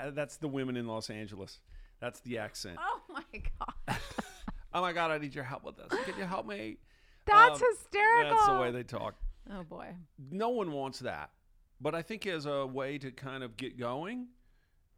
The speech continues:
Speaker 1: it's fine. And, of course, it is nice when someone occasionally needs your help and you can help them.
Speaker 2: I think part of this, this is, like, part of a larger conversation where, you know, a lot of people, and I've heard a lot of relationship coaches say that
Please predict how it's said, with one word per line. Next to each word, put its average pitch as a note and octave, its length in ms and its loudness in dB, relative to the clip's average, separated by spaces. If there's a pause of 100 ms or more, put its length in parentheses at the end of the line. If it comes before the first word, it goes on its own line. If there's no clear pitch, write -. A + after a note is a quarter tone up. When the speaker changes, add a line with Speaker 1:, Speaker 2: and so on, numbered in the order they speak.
(120)
Speaker 1:
it's C3+ 140 -8
fine. A2 360 -8
And, C#3 120 -6
of D3 80 -12
course, F#3+ 360 -8 (680)
it G#3 120 -6
is G4 180 -10
nice A#2+ 360 -8
when A#2+ 120 -12
someone G#2 560 -12 (600)
occasionally A2 560 -12
needs G2+ 240 -12
your G2+ 120 -18
help F#2+ 260 -14
and G#2+ 80 -14
you G#2 80 -16
can G#2 140 -20
help E3 240 -20
them. G2 140 -18 (300)
Speaker 2:
I E4 140 -12
think A#4+ 340 -10 (600)
part G3+ 280 -4
of A3 60 -6
this, G#3+ 300 -8
this F#3 180 -12
is, F3+ 140 -14
like, E3+ 140 -10
part E3 180 -8
of D#3+ 60 -8
a E3 40 -10
larger D3+ 400 -8
conversation D#3 960 -14 (220)
where, C#3+ 500 -12
you F3+ 120 -18
know, D#3 200 -18
a - 40 -20
lot D#3+ 180 -12
of D#3 60 -20
people, D3+ 440 -14 (640)
and D#3+ 140 -12
I've D#3+ 80 -12
heard E3 100 -12
a D#3+ 40 -10
lot D3+ 160 -8
of D#3 60 -12
relationship C3+ 400 -14
coaches D#3 300 -16
say D#3 240 -10
that C3 200 -10